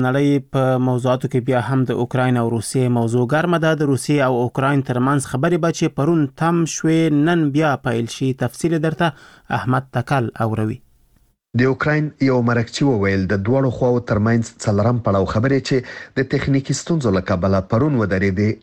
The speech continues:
Speaker 2: نن به دوام وکړي. د مسکو او کیف استازي پر اوکراین د روسیې د یرغل د پای ته رسېدو پر لارو چارو خبرې کوي. د اوکراین د ولسمشر ولودیمیر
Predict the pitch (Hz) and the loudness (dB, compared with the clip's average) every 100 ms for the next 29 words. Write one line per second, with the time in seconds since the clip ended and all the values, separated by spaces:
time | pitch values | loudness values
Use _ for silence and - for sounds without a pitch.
0 | 104 101 98 92 113 123 101 101 117 117 | 0 2 0 2 2 2 2 0 0 -2
1 | - _ _ _ - 117 107 - 120 117 | -4 _ _ _ -4 0 0 0 0 2
2 | - 104 101 - 120 - 104 - 131 110 | 0 -2 -2 -2 -2 0 -4 -2 -2 0
3 | 120 - - - - - 131 143 147 120 | -2 -4 -14 -10 -2 -2 0 0 0 0
4 | 107 101 135 123 104 98 101 127 135 110 | 0 0 0 0 0 2 2 0 0 -2
5 | 98 95 101 95 - 107 143 143 87 90 | -2 -2 -2 -2 -2 0 -2 -2 -2 -2
6 | 90 85 - 101 110 120 123 98 113 120 | 0 -2 0 0 2 0 0 0 0 0
7 | - - - - 147 143 156 151 143 120 | -4 -14 -14 -4 -2 0 0 0 2 0
8 | 107 - 139 135 131 135 113 120 127 120 | -2 -2 -2 0 -2 -2 0 2 2 2
9 | 110 | 0